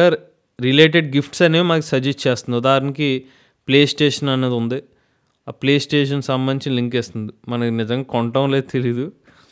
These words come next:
అడిగిన దానికన్నా ఎక్కువ. లేకపోతే Logitech, ఇంకొక జాయ్‌స్టిక్, ఇలాగ. ఇంకోటి ట్రై చేద్దాం,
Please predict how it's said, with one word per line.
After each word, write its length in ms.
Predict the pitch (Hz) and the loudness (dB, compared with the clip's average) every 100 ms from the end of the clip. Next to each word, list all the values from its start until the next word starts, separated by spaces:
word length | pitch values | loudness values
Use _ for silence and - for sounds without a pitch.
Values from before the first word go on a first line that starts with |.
| _ _ _ | _ _ _
అడిగిన 320 | 117 120 135 | -2 0 0
దానికన్నా 340 | 139 135 135 127 | 0 0 -2 -2
ఎక్కువ. 320 | 117 127 113 - _ 120 | -4 -4 -4 -6 _ -4
లేకపోతే 280 | 117 120 | -4 0
Logitech, 960 | 135 123 123 131 127 127 120 - 127 123 - _ _ _ _ _ _ _ _ _ _ _ _ _ | 2 4 2 0 0 -4 -4 -8 -4 -4 -8 _ _ _ _ _ _ _ _ _ _ _ _ _
ఇంకొక 340 | 123 120 120 120 117 113 107 | -8 -2 0 0 0 -2 -2
జాయ్‌స్టిక్, 680 | 113 113 123 - 117 104 110 104 | 2 2 2 -2 -8 -8 -10 -8
ఇలాగ. 300 | 113 113 104 - _ _ 135 | -4 -2 -2 -8 _ _ -8
ఇంకోటి 320 | 131 151 151 | 2 4 4
ట్రై 200 | 143 131 | 4 2
చేద్దాం, 380 | 127 120 110 143 | 4 2 0 -6